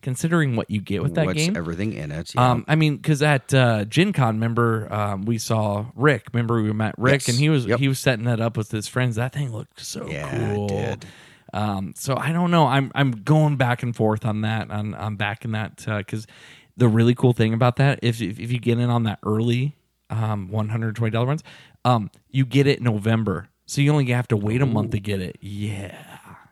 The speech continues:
Speaker 1: Yay. 'Cause they already have it. And s-, they already have it printed,
Speaker 2: Yeah.
Speaker 1: right? 'Cause it's from the first run.
Speaker 2: Oh, true. True.
Speaker 1: Yes. Um, so really, I, I don't know. I, I keep teetering back and forth on that. And then, um, working on, we're gonna, like, pre-order Tapestry.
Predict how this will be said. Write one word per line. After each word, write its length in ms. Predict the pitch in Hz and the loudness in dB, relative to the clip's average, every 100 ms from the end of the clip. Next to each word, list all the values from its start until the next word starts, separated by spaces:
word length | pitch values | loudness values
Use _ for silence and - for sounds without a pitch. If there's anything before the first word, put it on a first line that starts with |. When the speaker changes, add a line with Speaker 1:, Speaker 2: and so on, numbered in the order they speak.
| _ - | _ -16
Speaker 1:
Yay. 320 | 90 - 104 | -14 -14 -6
'Cause 140 | 131 | -2
they 120 | 123 120 | 2 2
already 160 | 98 | 0
have 280 | 95 110 90 | -4 -4 -6
it. 100 | 90 | -8
And 100 | 98 | -10
s-, 120 | - - | -12 -4
they 160 | 135 131 | 0 2
already 160 | 110 | 0
have 120 | 113 101 | -4 -6
it 120 | - | -2
printed, 300 | 170 151 80 | -2 -2 -4
Speaker 2:
Yeah. 60 | |
Speaker 1:
right? 140 | 156 - | -2 -4
'Cause 160 | 120 | -4
it's 120 | 110 - | -10 -8
from 160 | 113 | -8
the 80 | 104 | -8
first 260 | - 107 - | -8 -8 -6
run. 240 | 117 92 - 123 | -6 -6 -6 2
Speaker 2:
Oh, 140 | 120 | 2
true. 300 | - 123 82 - _ | 4 2 2 -4 _
True. 220 | - 104 107 | -4 -4 0
Speaker 1:
Yes. 440 | 123 110 - - - | 0 0 -4 -8 0
Um, 460 | 123 104 98 101 - _ _ | 0 0 -4 -8 -12 _ _
so 160 | - 143 | 2 4
really, 380 | 120 139 120 - | 6 4 2 -2
I, 240 | - - 120 - | -6 -6 -6 -2
I 60 | |
don't 120 | 147 151 | 0 2
know. 120 | 131 | 2
I, 120 | 107 107 | 0 -4
I 40 | |
keep 240 | 135 165 147 | -4 -4 -2
teetering 460 | - 170 143 131 | 0 2 2 0
back 240 | 120 120 113 | 0 -2 -4
and 100 | 117 | -4
forth 220 | 110 107 | -2 -2
on 80 | 107 | -4
that. 180 | 107 - | -4 -6
And 140 | 117 | -4
then, 160 | 117 110 - - - - | -4 -4 -8 -20 -16 -4
um, 380 | 110 107 101 - | -2 -2 -6 -8
working 380 | 120 131 117 135 | -2 -2 0 -2
on, 140 | 123 107 | -2 -2
we're 160 | 113 117 | -4 -2
gonna, 200 | 113 101 | -2 -4
like, 180 | 92 - _ _ | -6 -10 _ _
pre-order 440 | - 113 104 101 90 | -6 -2 0 -2 -2
Tapestry. 540 | - 131 - 127 135 | 0 0 0 -2 -4